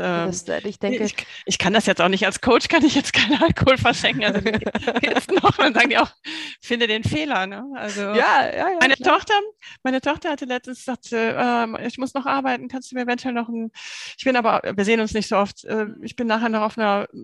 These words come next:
Speaker 2: Party, kannst du mir vielleicht noch einen Wein mitbringen?“ Und dann habe ich natürlich, es ist zuerst gesagt, „Natürlich bringe ich dir den nicht mit. Ne?
Speaker 1: Mhm.
Speaker 2: Es geht gar nicht, ne? Ein
Speaker 1: Mhm.
Speaker 2: bisschen soll.“ Dann habe ich gesagt, „Ja gut.“ Ähm, sie weiß,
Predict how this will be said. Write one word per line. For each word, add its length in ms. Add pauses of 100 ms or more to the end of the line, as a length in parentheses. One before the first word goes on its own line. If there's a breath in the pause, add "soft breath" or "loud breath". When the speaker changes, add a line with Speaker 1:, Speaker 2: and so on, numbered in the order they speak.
Speaker 2:
Party, 680
kannst 200
du 60
mir 100
vielleicht 420
noch 200
einen 380
Wein 180
mitbringen?“ 400 (500 loud breath)
Und 80
dann 80
habe 80
ich 80
natürlich, 460 (220)
es 100
ist 140
zuerst 280
gesagt, 240
„Natürlich 360
bringe 140
ich 80
dir 100
den 120
nicht 300
mit. 320
Ne? 380
Speaker 1:
Mhm. 300
Speaker 2:
Es 100
geht 180
gar 200
nicht, 320
ne? 160
Ein 180
Speaker 1:
Mhm. 60
Speaker 2:
bisschen 380
soll.“ 260 (380 loud breath)
Dann 100
habe 80
ich 100
gesagt, 200
„Ja 140
gut.“ 300 (100)
Ähm, 640 (180)
sie 220 (280)
weiß, 800